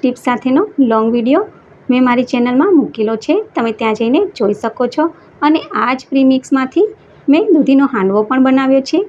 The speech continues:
અને તેનો લોંગ વીડિયો અને શોર્ટ વીડિયો બંને મેં મારી ચેનલમાં મૂકેલા છે, તમે જોઈ શકો છો. અને એ વીડિયો જો તમને સારા લાગે તો વીડિયોને લાઈક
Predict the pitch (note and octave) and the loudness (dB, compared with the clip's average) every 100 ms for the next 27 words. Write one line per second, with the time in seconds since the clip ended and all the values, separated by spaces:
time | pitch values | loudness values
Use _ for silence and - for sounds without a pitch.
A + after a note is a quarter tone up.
0 | - - - C#4+ C4 D4 C#4 C#4 A4 E4+ | -8 -20 -10 -2 2 2 2 0 2 2
1 | G#3+ G#3+ A#3 B3 C#4 G#4 - _ C4+ D4 | 2 0 -2 0 0 -2 -6 _ 0 0
2 | D4 B3 A3 A3 B3+ D4+ F#4+ - - - | 0 0 -2 0 0 0 -2 -8 -18 -4
3 | A3+ G#3 A#3 C4 C4+ C4 C4+ C4+ C4 C4 | 0 0 2 4 4 2 0 0 2 4
4 | D4 A4 D#4+ A#3+ A#3 A3 A#3 - E4 G#4 | 2 2 2 0 -4 -2 -4 -2 -4 -4
5 | - - A3+ A#3+ A3 G3 - A3 B3 B3 | -12 -4 -2 -2 -2 -4 -6 -4 -2 0
6 | E4 E4+ - - - - C4+ - A#3 C4 | -2 -2 -16 -20 -10 0 0 2 0 2
7 | B3 C#4 C#4 C#4 C4+ C4+ C4+ C4 C4+ E4 | 2 2 2 2 2 2 0 0 2 2
8 | C#4+ A3+ D4+ - - - - D4+ C#4 C4+ | 2 0 -2 -8 -20 -14 -2 2 4 4
9 | C#4 C#4+ B3 G#3+ B3+ | 4 2 2 -2 -4